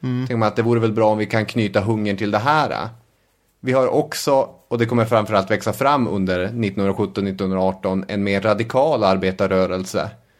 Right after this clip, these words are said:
Speaker 2: som vill, eh, få in de här hungerupploppen i en revolution.
Speaker 1: Mm.
Speaker 2: Och det, det är ju nittonhundrasjutton, det är ju den här, eh, hela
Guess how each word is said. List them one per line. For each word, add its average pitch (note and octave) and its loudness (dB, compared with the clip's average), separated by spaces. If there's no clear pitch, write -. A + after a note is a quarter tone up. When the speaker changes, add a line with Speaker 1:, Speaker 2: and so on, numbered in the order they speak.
Speaker 2:
som G2+ 0
vill, G#2+ 2
eh, F#2+ 0
få B2+ 0
in A2 0
de G#2 0
här G2+ 2
hungerupploppen G2 -2
i G2 -2
en F2 -6
revolution. - 0
Speaker 1:
Mm. B2+ -2
Speaker 2:
Och C3 0
det, A2+ 0
det A#2 -2
är A#2 4
ju A#2+ 4
nittonhundrasjutton, A2 -2
det A2 0
är - 2
ju A#2 4
den A2+ 2
här, F#2+ 2
eh, A#2 -8
hela G2 0